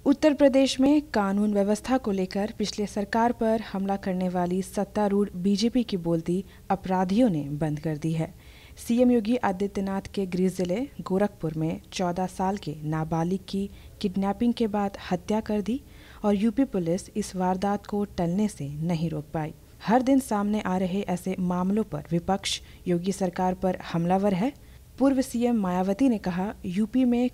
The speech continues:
कानून व्यवस्था बिगड़ रही है और अपराधियों का बोलबाल है। अगर यूपी सरकार हालात बेहतर करना चाहती हैं,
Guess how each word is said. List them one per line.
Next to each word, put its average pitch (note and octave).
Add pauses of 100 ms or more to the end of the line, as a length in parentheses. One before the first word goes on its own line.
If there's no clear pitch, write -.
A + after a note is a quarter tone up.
कानून F#3+
व्यवस्था F#3
बिगड़ F#3
रही D#3
है D#3 (220)
और F#3
अपराधियों G3
का F3+ (160)
बोलबाल E3
है। D#3+ (460)
अगर A3+
यूपी A#3+
सरकार A3+
हालात F#3+
बेहतर F#3+
करना G#3
चाहती F#3+
हैं, A3